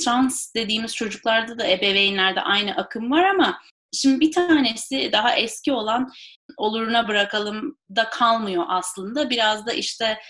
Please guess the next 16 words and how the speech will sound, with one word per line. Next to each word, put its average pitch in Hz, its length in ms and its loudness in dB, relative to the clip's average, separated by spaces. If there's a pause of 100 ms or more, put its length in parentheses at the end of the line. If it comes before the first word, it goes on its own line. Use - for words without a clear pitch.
(460)
bir - 320 -4
oğlunuz 190 580 -6
varsa 180 360 -6
ve 185 180 -6
bu 185 200 -6
oğlunuz 185 380 -6
size 180 240 -10
kalkıp 180 380 -6
"Ben 185 220 0
kızım." 180 360 -6
diyorsa 226 480 -2 (580)
hani 214 320 0 (220)
kızlarla, 214 1200 4
e, 185 400 0 (140)
bağdaştırılan 190 1400 0
oyuncakları 190 920 0